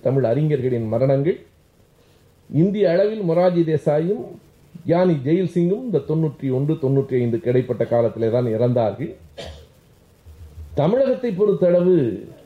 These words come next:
தமிழ் அறிஞர்கள், முத்தமிழ் காவலர் கி ஆர் பி விஸ்வநாதம் அவர்கள், குன்றக்குடி அடிகளார்,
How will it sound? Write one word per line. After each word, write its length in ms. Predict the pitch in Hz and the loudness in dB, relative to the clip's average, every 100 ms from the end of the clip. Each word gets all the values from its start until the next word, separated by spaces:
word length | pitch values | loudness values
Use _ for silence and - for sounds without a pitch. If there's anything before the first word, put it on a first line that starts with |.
| - - - | -14 -12 -6
தமிழ் 260 | 170 196 226 | -2 0 2
அறிஞர்கள், 580 | 151 196 196 135 104 98 | 2 2 2 0 -2 -2
முத்தமிழ் 400 | 147 185 165 143 | -2 0 0 0
காவலர் 440 | 143 135 127 117 | 0 0 0 -2
கி 180 | 151 147 | 0 0
ஆர் 120 | 127 | 0
பி 80 | 123 | -2
விஸ்வநாதம் 520 | 104 - 139 120 110 | -6 -2 0 0 0
அவர்கள், 360 | 107 101 160 214 - | -4 -4 -8 -8 -6
குன்றக்குடி 480 | 147 160 165 127 | 0 0 -2 -2
அடிகளார், 580 | 98 117 135 127 117 180 | -2 0 0 0 0 -4